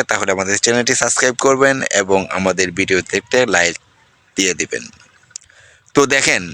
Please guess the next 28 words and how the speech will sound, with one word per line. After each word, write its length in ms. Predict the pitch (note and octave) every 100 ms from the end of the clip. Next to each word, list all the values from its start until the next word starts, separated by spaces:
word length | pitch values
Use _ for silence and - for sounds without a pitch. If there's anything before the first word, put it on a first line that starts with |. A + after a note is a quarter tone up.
| -
আমি 180 | G#2 A2
আপনাদেরকে 400 | - G2+ G2 G#2
দেখানোর 360 | A2 A2 G2
চেষ্টা 280 | F2+ G#2 -
করি 160 | F#2 F#2 -
কি 100 | B2
পরিমাণ 340 | C#3+ C#3+ C#3
মূলা 240 | C3+ C3 A#2+
মানুষ 240 | A2 G2+ F#2 - _
ফালাইয়া 380 | - G#2+ A#2 G#2+
রাখছে 300 | G#2+ - -
এখানে। 280 | - - - - - - - _ _ _ - _
দেখবেন, 340 | G#2+ G#2+ B2+ F#2+ - - - _ _ _ _ _ _
দেখবেন 280 | A2 A#2 D3
এই 160 | C3 F2+ - - _ _ _ _ _ _ _ _
আমাদের 220 | G#2+ G#2+ G2+
হাওর, 360 | F#2+ F#2+ A2+ D3+ - _ - - _
এটা 200 | A2+ B2
হলো 180 | D3+ D3+ D3+
কেরাক্ষেত, 440 | D#3 D3 F#2 E2 -
সম্পূর্ণ 600 | - C3 C3+ E3+ E3 E3+ E3 E3 D3+
হলো 220 | C3+ B2+
কেরাক্ষেত। 460 | - B2 B2 D#2 - _ _ - - - -
এগুলো 240 | A#2 B2 C3+
ওই 280 | E3 E3+ E3
যে 120 | D#3 D3+
দেখতাছেন 440 | C#3+ C#3 B2 B2 A2+
গ্রাম, 300 | A2+ A#2